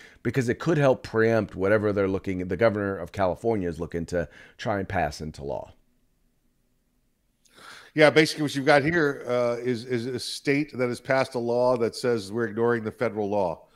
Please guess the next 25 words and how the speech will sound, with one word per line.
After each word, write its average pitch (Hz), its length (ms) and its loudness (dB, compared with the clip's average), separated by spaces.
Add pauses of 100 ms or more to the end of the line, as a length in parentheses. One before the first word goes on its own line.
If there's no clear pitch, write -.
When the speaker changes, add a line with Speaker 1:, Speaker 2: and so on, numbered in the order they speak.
(300)
Speaker 2:
You 110 80 -2
know, 107 60 0
the 104 60 -2
Protection 131 460 -4
of 107 100 -8
Lawful, 117 480 0
uh, 117 240 -4
uh, 107 280 -2
Commerce 117 500 -4
in 110 80 -6
Arms 104 380 -6
Act, 85 280 -8
uh, 92 120 -4
placa, 90 560 -4
that, 95 320 -6
that 101 160 -6
one 104 100 -8
right 101 240 -4
there. 87 280 -6 (420)
Uh, 92 160 -6
just 98 260 -8
like 117 160 -2
you 143 80 -4
said, 127 300 0
Greg, 95 260 -4